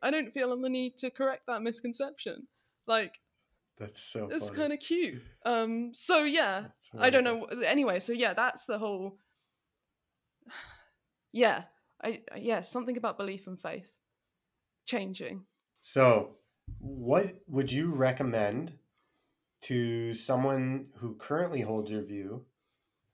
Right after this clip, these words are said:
Speaker 2: in order for them to break, or who currently hold your old view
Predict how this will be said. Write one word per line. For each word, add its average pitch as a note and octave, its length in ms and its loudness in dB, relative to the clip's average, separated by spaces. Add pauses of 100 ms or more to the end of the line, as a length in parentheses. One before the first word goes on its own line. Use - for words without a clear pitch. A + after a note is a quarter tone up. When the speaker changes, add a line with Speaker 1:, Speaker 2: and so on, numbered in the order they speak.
(360)
Speaker 2:
in A#2 140 0
order B2+ 240 4
for - 120 -4
them A#2+ 360 0
to A2 800 -2
break, A2 600 -8 (100)
or B2 320 2 (140)
who C#3 220 -2
currently E3 440 0
hold C3+ 280 0
your A#2 180 -4 (100)
old C3 280 0
view F#2+ 360 -8